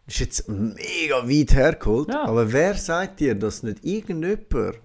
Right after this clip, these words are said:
Speaker 1: von irgendwo da oben uns zuschaut, wie wir leben und mit uns spielt?
Speaker 2: Ah, jetzt kommen
Speaker 1: Das
Speaker 2: wir.
Speaker 1: ist, das
Speaker 2: Jetzt
Speaker 1: ist eine
Speaker 2: kommen wir.
Speaker 1: ganze,
Speaker 2: Jetzt
Speaker 1: ganze
Speaker 2: kommen wir.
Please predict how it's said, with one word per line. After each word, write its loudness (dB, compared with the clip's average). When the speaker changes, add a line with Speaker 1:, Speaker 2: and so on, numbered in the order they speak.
Speaker 1:
von -8
irgendwo 0
da -4
oben 0
uns -4
zuschaut, -4
wie -2
wir -2
leben 0
und -2
mit -2
uns -4
spielt? -6
Speaker 2:
Ah, 8
jetzt 4
kommen 2
Speaker 1:
Das 8
Speaker 2:
wir. 10
Speaker 1:
ist, 4
das 6
Speaker 2:
Jetzt 8
Speaker 1:
ist 4
eine 8
Speaker 2:
kommen 12
wir. 8
Speaker 1:
ganze, 2
Speaker 2:
Jetzt 4
Speaker 1:
ganze 8
Speaker 2:
kommen 4
wir. 2